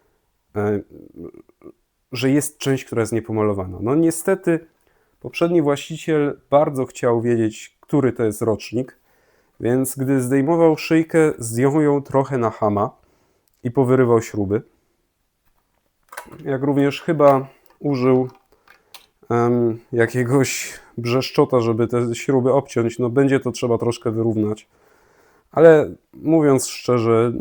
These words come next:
nie jest to taki, nie jest to koniec świata dla mnie. Będzie trzeba troszeczkę zebrać,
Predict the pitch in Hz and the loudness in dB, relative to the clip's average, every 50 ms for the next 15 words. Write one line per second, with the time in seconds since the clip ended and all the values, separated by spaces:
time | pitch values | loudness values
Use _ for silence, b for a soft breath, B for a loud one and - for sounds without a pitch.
0 | - - - 135 131 135 139 139 143 147 147 139 135 127 - - - - - _ | -8 -6 -4 0 2 2 4 4 4 4 4 2 2 0 -2 -6 -12 -14 -8 _
1 | 127 123 120 117 117 113 113 113 110 107 107 - 123 113 113 - - - 113 113 | 0 2 4 4 4 4 4 2 2 0 -2 0 0 0 0 -2 -6 -8 -6 -4
2 | 110 104 104 - 131 147 160 156 - - 127 - 123 113 107 - - - 101 98 | -4 -4 -4 0 4 4 4 4 2 -2 -6 -6 -6 -6 -6 -8 -10 -14 -16 -16
3 | - 101 101 101 107 - - - - _ _ _ _ _ _ _ _ _ _ _ | -16 -16 -18 -18 -18 -20 -20 -20 -20 _ _ _ _ _ _ _ _ _ _ _
4 | _ _ _ _ _ _ _ _ _ _ - 131 131 131 127 123 123 117 - 139 | _ _ _ _ _ _ _ _ _ _ -2 0 2 2 2 2 0 0 0 0
5 | 127 123 117 - 123 117 - 143 - - - 113 107 123 143 139 135 135 127 123 | 0 0 0 -2 -4 -4 -4 -6 -8 -4 -4 -2 0 0 0 2 2 4 4 2
6 | - - | 2 -2